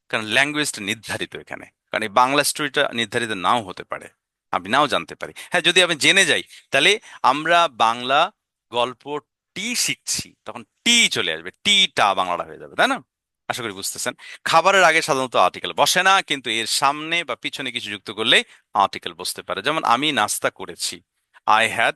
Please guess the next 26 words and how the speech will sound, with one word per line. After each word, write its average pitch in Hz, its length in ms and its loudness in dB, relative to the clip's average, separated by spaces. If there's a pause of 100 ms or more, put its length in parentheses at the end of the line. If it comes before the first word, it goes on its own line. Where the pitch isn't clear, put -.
(120)
my 90 200 -4
breakfast। - 600 -8 (280)
এটাকে 151 300 2
যদি 127 360 -4
আমরা 104 240 -6
আরেকটু 104 500 -8 (140)
নিচে 104 300 -6
আরেকটা 95 200 -6
সেন্টেন্স 90 360 -10
দেই 90 220 -4 (600)
যে 110 180 -4
আমি 139 440 2
একটি 120 420 -8
স্বাস্থ্যকর - 680 0
নাস্তা 104 320 -4
করেছি, 80 320 -14
কি 131 160 0
হবে? 120 400 2 (1160)
লেখেন 110 260 -2
তো, 120 280 -8
এইটা 117 240 -2
লেখেন 101 320 0
অন্তত, 92 280 -10
"আমি 127 460 -2 (1120)
স্বাস্থ্যকর," - 760 -2 (280)
হ্যাঁ? 247 200 -10